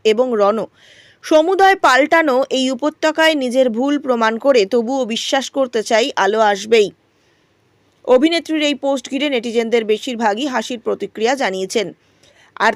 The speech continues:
তার পোস্টটি শেয়ার করে মন্তব্য করেছেন অনেকেই।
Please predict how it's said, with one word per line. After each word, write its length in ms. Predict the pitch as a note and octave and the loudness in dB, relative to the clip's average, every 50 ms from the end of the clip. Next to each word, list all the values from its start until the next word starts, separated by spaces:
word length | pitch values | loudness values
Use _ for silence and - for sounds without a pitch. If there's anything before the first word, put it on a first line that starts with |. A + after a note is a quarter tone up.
| - | 2
তার 180 | - A3+ A3 A3 | 2 2 2 2
পোস্টটি 520 | - A#3 A#3 B3+ B3 - - B3+ G#3 G3 | 0 -2 -2 -2 -2 -6 -6 -6 -6 -4
শেয়ার 300 | G3+ - C4 A#3+ A3+ A3 | -4 0 2 2 2 2
করে 240 | A3+ - B3+ C4 D4 | 2 2 0 2 0
মন্তব্য 500 | C4+ A#3+ A3 A3+ B3+ B3+ D#4+ C4 D4+ D#4+ | 0 -2 -4 -4 -4 -4 -6 -4 -4 -4
করেছেন 360 | D4+ D#4 D4+ D#4 - F4+ E4 - | -4 -4 -4 -4 -4 -6 -6 -6
অনেকেই। 480 | - G3 G3 G3+ G3 - A3+ G3+ F#3 D3 | -6 -6 -6 -6 -4 0 0 0 0 -2